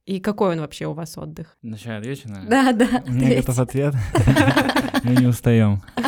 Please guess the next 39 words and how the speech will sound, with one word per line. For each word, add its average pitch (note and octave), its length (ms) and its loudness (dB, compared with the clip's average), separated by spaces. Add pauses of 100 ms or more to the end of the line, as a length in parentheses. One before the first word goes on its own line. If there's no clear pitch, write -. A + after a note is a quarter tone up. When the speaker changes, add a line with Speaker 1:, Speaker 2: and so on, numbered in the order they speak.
(1600)
Speaker 1:
Киборги, F#3+ 460 0
Speaker 2:
Я G3 60 -2
тебе C3 200 2
Speaker 1:
художники. D3+ 300 2
Speaker 2:
отвечаю, B2 280 2
вот B2 180 -4
серьезно C3+ 460 -2
говорю, A2+ 480 -2
мы A2+ 380 -2
не B2 160 0
устаем. A#2+ 640 -6
А, G2 420 -10
был C3+ 380 -2
момент, C3+ 520 -2
когда A2 300 -6
там G#2 500 -8
учился, A#2 520 -10
ну, C3 240 -4
вообще A#2+ 300 -8
после B2 320 -6
армейки B2 380 -2
пришел, C#3 380 -6
я A2 120 -4
понял, C3 340 -2
что, G2+ 640 -8
ну, C#3+ 140 0
у D#3 40 0
меня A#2 240 0
вот F#2+ 120 -4
близкие G#2+ 600 -6
есть, - 180 -10
мои G2+ 120 -6
друзья, G#2 360 -6
у F#2+ 40 -6
меня F#2 140 -8
вот F2+ 100 -10
есть F#2+ 240 -10
из F#2+ 200 -18
сферы F#2+ 600 -10